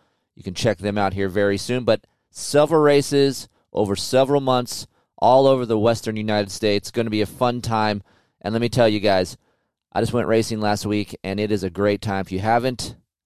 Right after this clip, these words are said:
been out racing in quite some time and you're an older gentleman or a lady, they have plenty of classes for you. There's people out there that enjoy riding and racing dirt bikes just like yourself. But hey, you gotta go do it. You gotta go check 'em out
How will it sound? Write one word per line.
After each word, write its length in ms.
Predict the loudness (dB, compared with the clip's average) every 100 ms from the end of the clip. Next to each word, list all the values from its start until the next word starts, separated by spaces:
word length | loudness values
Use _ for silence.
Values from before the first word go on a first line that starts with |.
| _ -2
been 160 | 0
out 200 | 2 0
racing 360 | 2 0 0 -6
in 120 | -6
quite 320 | 0 0 0
some 200 | -4 -4
time 340 | -2 -2 -2 -2
and 80 | -4
you're 120 | -2
an 80 | 0
older 320 | 2 2 0
gentleman 520 | 0 -2 0 -2 -4 0
or 240 | 2 2
a 60 | 2
lady, 580 | 2 0 0 -4 -6 -12 _ _ _ _ _
they 80 | -2
have 140 | -2 0
plenty 300 | -4 -4 -4
of 60 |
classes 440 | 0 0 0 -4 -10
for 140 | -6
you. 380 | 0 2 0 -2 _ _ _ _ -6
There's 180 | -6 -4
people 380 | -4 -2 2
out 220 | 2 2 2
there 180 | 2
that 160 | 2 -2 -4 -10
enjoy 380 | -2 2 2
riding 420 | 2 0 0 -4 -6
and 180 | -6
racing 380 | -4 -4 -4 -6
dirt 180 | -4 -2
bikes 420 | -2 -2 -6 -20 _ _ _ _ _
just 220 | 0 2
like 240 | 2 2 -2
yourself. 640 | 0 2 2 2 -6 -18 -20 _ _ _
But 120 | -4 0
hey, 220 | 0 0
you 160 | -2
gotta 220 | 0 0 2
go 160 | 0
do 260 | 2 4 4
it. 100 | 2
You 100 | -2
gotta 180 | -2 -2
go 100 | -2
check 320 | -2 -2 -2
'em 80 | -2
out 240 | -2 -2